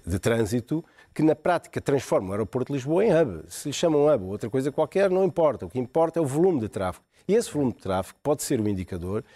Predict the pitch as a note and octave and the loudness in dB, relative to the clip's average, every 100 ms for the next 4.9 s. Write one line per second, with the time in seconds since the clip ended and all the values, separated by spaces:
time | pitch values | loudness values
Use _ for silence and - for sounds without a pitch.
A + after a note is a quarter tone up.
0 | - - - D3 C#3 E3+ - - A2 A2+ | -20 -18 -4 -4 0 0 0 -4 -4 -2
1 | - A2+ F2+ G#2 G#2 C3+ C#3 F3 F3 E3+ | 0 0 0 -4 0 0 0 -4 -2 -4
2 | D3+ E3 D#3 E3+ F3 F3 F3+ F3+ F#3 F3 | -2 -4 0 0 0 0 0 0 0 -2
3 | D#3+ E3+ E3+ F3 E3+ F3 - E3+ E3+ E3 | -2 0 0 -2 -2 -6 -2 0 2 0
4 | E3+ F3+ F#3+ E3 C3+ B2 A#2+ F#2+ | 0 -4 -2 0 0 -4 -6 -8